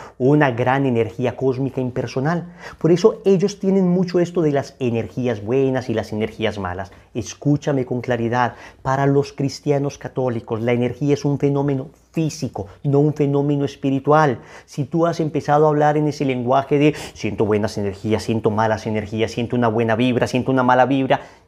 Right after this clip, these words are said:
estás hablando en un lenguaje de nueva era. Es cierto que uno puede llegar a un lugar y experimentar unas ciertas presencias, pero nosotros hablamos de buenos espíritus y malos espíritus,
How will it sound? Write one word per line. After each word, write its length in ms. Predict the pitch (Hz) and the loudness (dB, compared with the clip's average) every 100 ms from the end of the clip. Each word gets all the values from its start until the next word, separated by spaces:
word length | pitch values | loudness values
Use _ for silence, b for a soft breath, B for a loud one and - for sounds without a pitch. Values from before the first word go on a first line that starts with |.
| _ | _
estás 400 | 135 - 131 - | -18 -4 -4 0
hablando 340 | 135 135 139 135 | 0 0 0 0
en 80 | |
un 100 | 139 | 2
lenguaje 460 | 143 131 127 131 135 | 2 2 2 2 2
de 80 | 131 | 2
nueva 320 | 135 135 131 | 2 2 2
era. 540 | 143 151 131 101 - _ B B | 4 4 4 0 -6 _ B B
Es 120 | 147 | -6
cierto 400 | - 175 226 - | -2 0 -2 -4
que 80 | 143 | -2
uno 140 | 135 | 0
puede 240 | 135 131 123 | 2 2 2
llegar 260 | 117 110 | 2 2
a 40 | 123 | 2
un 120 | 131 | 2
lugar 280 | 127 127 170 | 0 0 2
y 60 | |
experimentar 680 | 139 - 110 107 104 98 127 | 0 -2 -4 -2 -2 -2 0
unas 220 | 127 120 | 0 0
ciertas 400 | - 117 113 113 | 0 0 0 -6
presencias, 600 | - 98 196 185 113 - B B | -6 -2 0 2 0 -6 B B
pero 160 | 123 123 | 0 0
nosotros 380 | 120 143 156 | 0 -2 0
hablamos 300 | 123 127 156 | 2 4 4
de 80 | 113 | 2
buenos 400 | 92 113 190 202 | 2 4 4 4
espíritus 600 | 190 - 180 202 226 220 - | 0 -2 -2 0 -2 -6 -10
y 80 | 107 | -10
malos 420 | 98 104 123 127 | -6 -4 -4 -6
espíritus, 600 | - 196 220 165 113 | -8 -2 -2 -2 -4